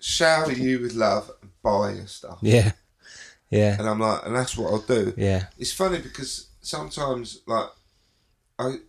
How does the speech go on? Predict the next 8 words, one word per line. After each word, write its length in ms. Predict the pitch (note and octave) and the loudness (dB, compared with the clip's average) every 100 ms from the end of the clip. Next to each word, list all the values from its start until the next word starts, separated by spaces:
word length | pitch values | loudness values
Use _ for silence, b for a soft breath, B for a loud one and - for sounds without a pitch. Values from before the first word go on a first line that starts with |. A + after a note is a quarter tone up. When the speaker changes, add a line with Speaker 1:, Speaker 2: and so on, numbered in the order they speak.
| - | 0
Speaker 1:
like, 200 | B2+ B2 | 2 2
my 80 | C3 | 0
mum 360 | C#3+ D#3+ E3+ A#2+ | 0 0 0 -2
does 300 | G#2 G2+ G#2 | -4 -4 -4
that 180 | G2+ F#2+ | -6 -8
with 140 | G2 G2+ | -10 -10
my, 160 | G2+ F#2+ _ _ _ | -8 -10 _ _ _
my 140 | G#2 | -10